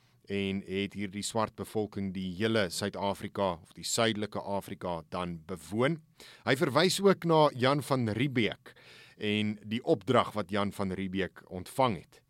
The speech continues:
Nou, eh, dit is die opdrag van die V O C, hy het met 'n,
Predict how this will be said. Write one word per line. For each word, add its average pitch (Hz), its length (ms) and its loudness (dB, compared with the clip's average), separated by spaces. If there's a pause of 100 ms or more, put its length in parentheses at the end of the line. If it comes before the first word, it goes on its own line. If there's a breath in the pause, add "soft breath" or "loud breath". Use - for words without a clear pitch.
(420 loud breath)
Nou, 92 380 -4
eh, 90 180 -8
dit 90 140 -8
is 104 100 -6
die 104 120 -8
opdrag 104 360 -2
van 95 140 -6
die 90 100 -4
V 104 240 -4
O 95 160 -4
C, 107 320 -2
hy 92 160 2
het 85 140 -8
met 90 200 -10
'n, 90 160 -4